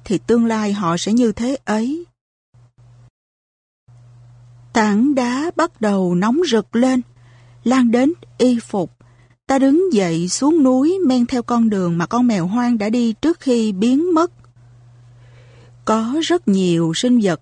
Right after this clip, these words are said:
khác, rắn đen, rắn hoàng gia, rắn lục lạc. Chúng lặng lẽ trường đi. Không khí buổi sáng đã tăng dần. Mặt trời từ từ tách khỏi phía đông.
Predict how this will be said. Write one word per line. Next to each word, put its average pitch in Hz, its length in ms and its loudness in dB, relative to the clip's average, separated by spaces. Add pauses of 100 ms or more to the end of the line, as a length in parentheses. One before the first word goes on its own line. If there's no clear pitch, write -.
(100)
khác, 294 340 -6 (580)
rắn 269 280 0
đen, 254 300 2 (220)
rắn 302 200 0
hoàng 196 300 -2
gia, 240 340 -2 (240)
rắn 269 160 0
lục 233 360 0
lạc. 175 260 -4 (640)
Chúng 349 200 0
lặng 190 200 0
lẽ 196 240 -2 (200)
trường 170 420 -2
đi. 233 220 0 (720)
Không 233 220 0
khí 269 240 0
buổi 190 380 0
sáng 262 360 -4
đã 202 120 -2
tăng 247 360 0
dần. 170 300 -2 (600)
Mặt 220 200 0 (100)
trời 196 340 0
từ 196 220 -2
từ 185 280 -2
tách - 420 -8
khỏi 180 560 -4
phía 302 180 0
đông. 226 300 0